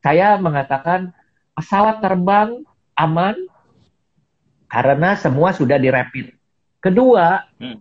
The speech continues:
Speaker 1: kita juga harus mempersenjatai dirinya dengan benar. Pakai face shield kalau di pesawat. Kenapa?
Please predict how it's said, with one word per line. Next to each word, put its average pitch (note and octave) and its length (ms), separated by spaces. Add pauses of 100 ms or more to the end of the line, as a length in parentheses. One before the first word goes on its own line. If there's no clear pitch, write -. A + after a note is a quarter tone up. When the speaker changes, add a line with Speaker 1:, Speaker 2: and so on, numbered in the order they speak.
Speaker 1:
kita F3 640
juga C3 400
harus D#3 400
mempersenjatai A#2 1120
dirinya A2+ 560
dengan G#2+ 340
benar. C3 560 (400)
Pakai F3+ 320
face F#3 320
shield F#3 240
kalau C3+ 240
di C3+ 80
pesawat. B2+ 560
Kenapa? F#3 480